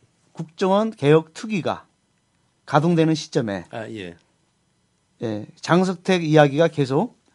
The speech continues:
Speaker 2: 예.
Speaker 1: 십오 일 동안 그
Speaker 2: <laughs>
Speaker 1: 어제까지 방송이 됐거든요. 아주 전면에 방송됐어요.
Speaker 2: 네.
Speaker 1: 다 묻혀버렸습니다.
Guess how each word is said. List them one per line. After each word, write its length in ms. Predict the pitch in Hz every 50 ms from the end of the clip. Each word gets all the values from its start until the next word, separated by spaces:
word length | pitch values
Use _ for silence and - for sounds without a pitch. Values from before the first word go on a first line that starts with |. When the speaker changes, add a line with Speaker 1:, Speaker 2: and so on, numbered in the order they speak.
| - 123 113 110
Speaker 2:
예. 220 | 101 92 90 87
Speaker 1:
십오 320 | 82 - - 226 285 285 285
일 140 | 254 - -
동안 380 | 196 170 151 127 139 208 277 - _ _ _ _ _ _ _ _ _ _ _ _ _ _ -
그 120 | - 139 113
Speaker 2:
<laughs> 20 |
Speaker 1:
어제까지 360 | 131 156 156 156 180 170 156
방송이 340 | - 147 147 143 147 143 131
됐거든요. 500 | 113 104 - 110 95 113 135 175 208 220 _ _ _ -
아주 200 | 120 120 117 107
전면에 440 | - 139 151 196 214 196 165 139
방송됐어요. 680 | 120 110 101 87 95 90 82 82 80 - - 95 104 -
Speaker 2:
네. 180 | 104 90 85 82 80 _ _ _ _ _ _ _ _ _ _ _ _ _ _ -
Speaker 1:
다 120 | - 175
묻혀버렸습니다. 800 | 180 196 170 208 180 170 151 147 - 110 101 92 95 95 98 107